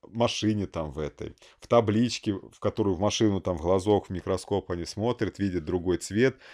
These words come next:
сравнивается их непридуманной табличкой, акси-, аксиомной табличкой.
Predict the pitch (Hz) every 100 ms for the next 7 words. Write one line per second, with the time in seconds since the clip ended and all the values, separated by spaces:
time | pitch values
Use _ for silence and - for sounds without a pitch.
0 | - - 98 120 113 107 95 - 98 92
1 | 85 110 120 127 123 104 87 - 98 98
2 | 104 - - - 98 - - - 107 -
3 | 117 123 135 113 90 95 92 110 104 -
4 | - -